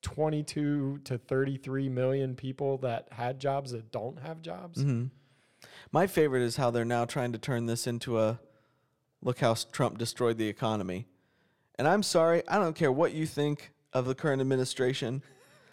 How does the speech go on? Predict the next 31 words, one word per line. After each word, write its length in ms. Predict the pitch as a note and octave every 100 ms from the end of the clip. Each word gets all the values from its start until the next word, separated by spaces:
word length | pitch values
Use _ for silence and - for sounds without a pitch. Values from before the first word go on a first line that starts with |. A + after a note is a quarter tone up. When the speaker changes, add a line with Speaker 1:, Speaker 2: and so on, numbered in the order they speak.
| _ _ - - -
Speaker 2:
If 140 | C#3+
Speaker 1:
One 180 | F#3+ E3
Speaker 2:
that, 280 | E3 G3+ - -
Speaker 1:
thing, 80 | D3
Speaker 2:
if 80 | D#3+
Speaker 1:
one 160 | G3+ A3+
Speaker 2:
you, 180 | B3+
Speaker 1:
thing 180 | - D#3+
Speaker 2:
if 40 | F3
Speaker 1:
this 120 | F#3
Speaker 2:
you 100 | B3+
come 140 | F3+ E3+
Speaker 1:
administration 640 | G#3+ A3 F3+ C#3+ F3 D3+
didn't 340 | G3 A#3 G#3+ D#3+
destroy 480 | C#3+ - D3+ C3+ B2+
was 220 | B2+ B2+
the 80 | C3+
economy. 360 | B2 - C#3+ D3
Speaker 2:
If 120 | C3
you 260 | D3 G3+ A#3+
come 260 | - A3
away 260 | F3+ D#3 D3+
with 200 | B2+ -
this, 400 | F#2+ D#2+ - - _ _ _ _ _
and 180 | C#3 C#3
that 160 | C#3 D3+
is 120 | D3
an 80 | C3
argument 440 | B2+ C#3 D3 C#3 -
for 140 | D#3+
you, 360 | D#3 E3+ F3+